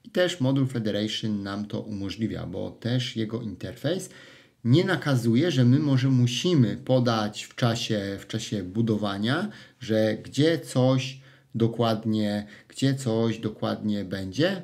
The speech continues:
Możemy tutaj to, e, w sposób dynamiczny, mamy promise-based, e, A P I,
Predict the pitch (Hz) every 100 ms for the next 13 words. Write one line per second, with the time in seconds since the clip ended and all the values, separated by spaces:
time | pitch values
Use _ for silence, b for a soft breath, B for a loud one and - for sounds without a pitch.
0 | - 113 107 123 120 123 113 110 107 107
1 | 104 104 104 104 - - 101 101 95 -
2 | 107 - 90 95 98 92 117 120 - 98
3 | 95 B B - 104 95 95 90 _ -
4 | - - - 110 98 92 87 92 90 90
5 | - - 90 90 - - 117 139 147 127
6 | 123